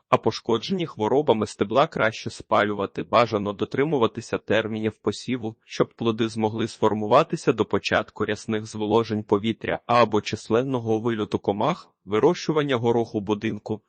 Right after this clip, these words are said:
Не у всіх є можливість мати дачу або проводити на ній все літо. Як виростити солодкий горох в домашніх умовах, в ящиках, на балконах і лоджіях?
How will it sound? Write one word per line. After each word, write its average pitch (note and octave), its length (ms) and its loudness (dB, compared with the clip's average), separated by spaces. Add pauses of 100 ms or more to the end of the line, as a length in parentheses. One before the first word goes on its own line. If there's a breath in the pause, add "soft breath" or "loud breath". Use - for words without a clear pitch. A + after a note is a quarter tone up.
(140)
Не A#2+ 160 0
у G#2+ 80 0
всіх G3+ 340 -6
є G2+ 120 2
можливість A#2+ 640 -2
мати A2 300 2
дачу C3+ 480 0
або A#2 280 4
проводити B2 640 0
на A#2 140 -2
ній A2 160 -4
все A#2 320 -2
літо. A2+ 440 -4 (260)
Як A#2 260 4
виростити A2 580 -4
солодкий B2 560 2
горох A2+ 440 0
в A2 40 -10
домашніх A2 640 0
умовах, A2 580 -2 (220)
в - 80 -12
ящиках, A#2 540 0
на A2 100 4
балконах A2 640 0
і A2 80 -2
лоджіях? G2+ 720 -2